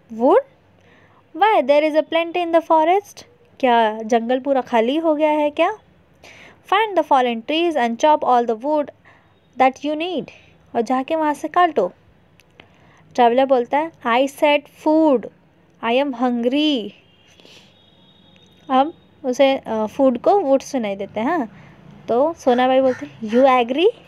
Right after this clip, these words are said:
Fine then, go and chop the wood." अगर तुम सहमत हो, वो हंग्री को एग्री बोलती, अगर तुम सहमत हो, अगर एग्री करते हो तो जाओ ना, काट के आओ ना फिर।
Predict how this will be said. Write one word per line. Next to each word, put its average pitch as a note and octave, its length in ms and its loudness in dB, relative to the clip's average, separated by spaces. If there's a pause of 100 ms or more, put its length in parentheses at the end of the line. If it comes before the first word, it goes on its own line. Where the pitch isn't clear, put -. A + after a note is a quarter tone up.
(760)
Fine G4 260 0
then, B3+ 280 0
go E4+ 220 2 (220)
and A#3+ 260 -2
chop D#4+ 480 0
the E4 220 4 (340)
wood." C#4+ 220 2 (720)
अगर A#3 240 2
तुम C#4+ 220 0
सहमत C#4 500 0
हो, D4+ 200 0 (140)
वो C4 160 2
हंग्री C4 360 -2
को D4 120 -2
एग्री B3 360 0
बोलती, F#3+ 460 -10 (680)
अगर B3 240 2
तुम D4 160 -4
सहमत C4+ 520 0
हो, C#4 220 2 (280)
अगर A3+ 260 0
एग्री A#3 320 0
करते B3+ 300 0
हो C4 60 2
तो C#4+ 120 2
जाओ C4+ 260 2
ना, E4+ 140 -8
काट B3+ 280 -2
के D4 120 0
आओ C#4+ 160 4
ना D4+ 140 -6
फिर। G#3 260 -8